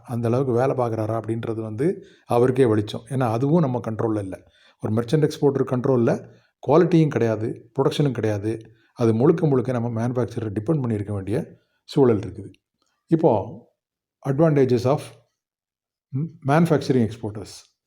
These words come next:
மிகப்பெரிய அட்வான்டேஜ் என்ன அப்படின்னா, மற்ற எல்லாரையும் விட ஒரு காம்படிட்டிவான பிரைஸ் கொடுக்கலாம். அதே நேரத்துல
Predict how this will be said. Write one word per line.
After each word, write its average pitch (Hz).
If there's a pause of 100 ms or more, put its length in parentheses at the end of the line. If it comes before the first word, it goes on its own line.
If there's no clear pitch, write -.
(600)
மிகப்பெரிய 156
அட்வான்டேஜ் 131
என்ன 117
அப்படின்னா, 110 (420)
மற்ற 113
எல்லாரையும் 156
விட 135
ஒரு 117
காம்படிட்டிவான 117
பிரைஸ் 110
கொடுக்கலாம். 101 (1080)
அதே 135
நேரத்துல 110